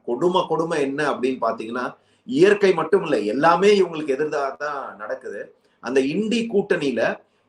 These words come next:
ஹிந்தியில பேசாம இங்கிலீஷ்ல பேசுங்கன்னு சொன்ன உடனே செருப்பால் அடிக்கிற மாதிரி சொல்லியிருக்கிறாங்க. "நீங்க எல்லாம் இந்தியால தானே இருக்கிறீங்க?" நிதிஷ்குமார் வந்து பயங்கரமா டென்ஷன் ஆயிருக்கிறாரு. "நீங்க எல்லாம் இந்தியால தானே இருக்கிறீங்க, ஏன் உங்களுக்கு ஹிந்தி தெரியல? முதல்ல போய் ஹிந்தி படிச்சுட்டு வாங்கடா" அப்படின்னு காரி துப்பி இருக்கிறாங்க.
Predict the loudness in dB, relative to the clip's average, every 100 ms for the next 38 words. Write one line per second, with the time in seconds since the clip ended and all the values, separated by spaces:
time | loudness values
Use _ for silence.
0 | -4 -4 -4 _ _ -2 2 4 4 4
1 | 4 4 4 2 0 0 -2 -4 -8 -8
2 | -12 -8 -6 -4 -4 -2 -2 -2 2 2
3 | 4 4 4 2 -4 -10 -10 -12 -14 -16
4 | -16 -12 -12 -8 -8 -8 -10 _ _ -4
5 | 2 2 0 0 2 2 2 0 -2 -4
6 | -4 -6 -4 -4 -4 -6 -4 -2 0 -2
7 | -2 -4 -6 -8 -10 -14 -14 -12 -14 -12
8 | -14 -14 _ _ -8 -4 -2 -2 -2 2
9 | 2 2 0 -2 -2 -2 -6 -2 -2 -2
10 | 0 2 0 0 -2 -2 -4 -6 -4 -2
11 | -4 -6 -2 0 0 -4 -10 -12 -12 -8
12 | -6 -6 -2 0 0 4 2 2 -6 -12
13 | -8 0 2 4 4 2 -4 -14 -14 -16
14 | -14 -18 -18